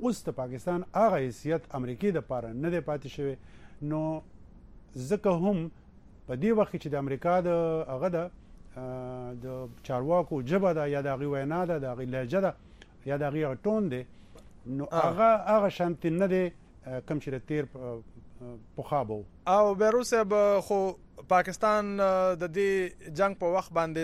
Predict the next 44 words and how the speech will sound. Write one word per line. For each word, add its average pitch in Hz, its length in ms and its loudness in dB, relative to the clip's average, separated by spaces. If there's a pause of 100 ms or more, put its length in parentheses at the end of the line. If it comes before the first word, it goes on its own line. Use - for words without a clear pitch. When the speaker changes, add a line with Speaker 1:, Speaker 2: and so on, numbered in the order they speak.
Speaker 2:
دا 180 100 6 (520)
ویلي 196 340 6
هم 220 120 -2
دي 185 140 0
چې 175 160 -6
په 156 40 -2
دې 180 220 0
باندې 160 240 -2
به 147 120 2 (380)
د 151 40 -10 (120)
پاکستان، 170 640 0
آ، 160 180 -2
چې 147 180 -10
کوم 170 180 -4
رول 196 280 4
دی 170 180 6 (440)
په 160 80 2
دې 165 160 0 (100)
وخت 151 180 0
کې 156 320 -4
په 151 80 0 (100)
افغانستان 151 500 0
کې 190 120 -4
د 165 40 0
امن 170 300 -2
دپاره، 143 420 0 (440)
وایي 196 140 8
چې 214 160 6
هغه 208 120 8
به 196 100 4
ورسره 170 320 2 (220)
اغېزمن 160 540 -2
شي. 190 160 -4
او 156 240 0
ځینې 175 260 -2
څېړونکي 180 340 -4
دا 202 140 2
نظر 175 260 2
لري 170 220 0
چې 202 160 -8
ګنې 165 200 0 (440)
پاکستان 170 520 2
په 175 100 -2
دې 185 120 0